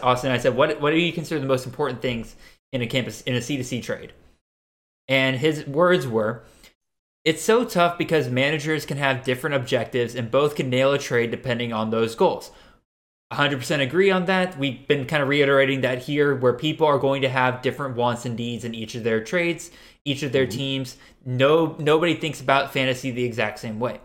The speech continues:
Speaker 1: Continuing on. "My biggest rule is that I won't trade an N F L stud for college assets unless Bijan or Travion are in there. Too much uncertainty,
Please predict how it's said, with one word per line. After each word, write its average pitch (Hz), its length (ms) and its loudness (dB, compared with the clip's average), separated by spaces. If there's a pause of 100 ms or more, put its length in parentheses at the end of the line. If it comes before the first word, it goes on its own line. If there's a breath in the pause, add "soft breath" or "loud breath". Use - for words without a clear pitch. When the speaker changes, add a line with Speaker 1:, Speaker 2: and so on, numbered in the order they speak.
(1200 soft breath)
Speaker 1:
Continuing 147 500 -2
on. 110 180 2 (640 loud breath)
"My 147 140 4
biggest 214 420 2
rule 151 320 0
is 139 140 2
that 139 120 -2
I 131 120 6
won't 156 400 -2
trade 147 340 2
an 127 140 -2
N 135 160 -2
F 156 180 -2
L 147 160 4
stud 123 420 2
for - 120 -4
college 170 580 0
assets 123 680 -4 (180 soft breath)
unless 131 360 -2
Bijan 135 460 0
or 147 60 0
Travion 120 500 0
are 110 100 0
in 107 220 -2
there. 107 240 -10 (640 soft breath)
Too 196 180 2
much 196 240 2
uncertainty, 127 880 0